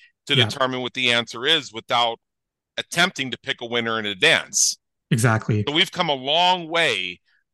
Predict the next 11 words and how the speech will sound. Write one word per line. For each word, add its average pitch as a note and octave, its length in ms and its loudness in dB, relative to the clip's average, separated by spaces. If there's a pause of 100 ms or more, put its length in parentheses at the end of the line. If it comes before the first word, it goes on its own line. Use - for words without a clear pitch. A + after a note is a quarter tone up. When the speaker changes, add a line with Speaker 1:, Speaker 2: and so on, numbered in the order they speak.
(140)
Speaker 1:
from A2+ 640 2 (340)
my A#2+ 640 4
initial C#3+ 800 -4
story A2+ 800 -4 (300)
about C3+ 360 4
that B2 220 4
client D3 500 2
who B2+ 140 -8
believed B2 400 -2
that A2+ 120 -6
their A#2 260 -2